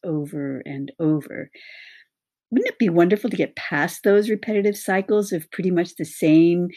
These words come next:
misbehavior patterns, followed by you repeatedly correcting those misbehavior patterns? Repeatedly? <laughs>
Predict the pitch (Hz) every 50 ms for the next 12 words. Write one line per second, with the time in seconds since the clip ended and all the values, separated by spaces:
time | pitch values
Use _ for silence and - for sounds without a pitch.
0 | - - - - - 175 165 160 160 - - 185 165 190 175 165 170 170 165 160
1 | - 180 170 156 151 156 165 170 185 196 196 - - 170 160 170 170 170 170 170
2 | 165 156 - 165 160 170 165 165 175 185 185 170 180 170 - - - - - 165
3 | 175 175 185 180 180 190 180 180 180 180 - 190 180 170 180 156 156 160 - -
4 | 202 196 196 202 202 202 208 208 208 208 - 208 214 - - - 208 202 208 208
5 | 202 208 208 208 214 208 202 202 208 226 233 233 233 240 - - _ _ _ _
6 | - - - _ _ _ _ _ - 196 196 196 190 - 202 196 202 208 220 214
7 | 208 226 220 220 233 240 254 247 - _